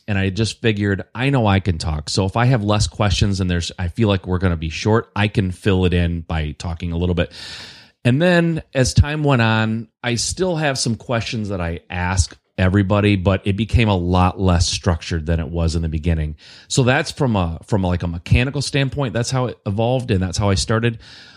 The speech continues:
But from just an energy level, I listened back to episodes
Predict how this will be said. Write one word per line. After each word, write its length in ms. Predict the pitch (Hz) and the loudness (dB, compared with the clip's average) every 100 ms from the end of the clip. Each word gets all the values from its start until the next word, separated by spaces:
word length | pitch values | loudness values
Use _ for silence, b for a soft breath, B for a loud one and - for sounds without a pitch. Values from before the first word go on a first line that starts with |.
| - | -6
But 440 | 104 110 104 - | 0 2 2 -4
from 260 | - 120 104 | 0 2 2
just 440 | 92 117 110 - - _ _ | 2 2 2 0 -6 _ _
an 140 | 101 95 | -6 -4
energy 400 | 107 123 139 113 | 0 2 4 2
level, 440 | 104 85 85 85 - | 2 0 -2 -4 -4
I 120 | 104 | -2
listened 320 | 135 151 139 98 | 0 2 0 2
back 240 | 90 87 | 0 0
to 120 | - | -2
episodes 720 | 101 92 101 107 92 85 76 | -2 -2 0 2 2 0 -4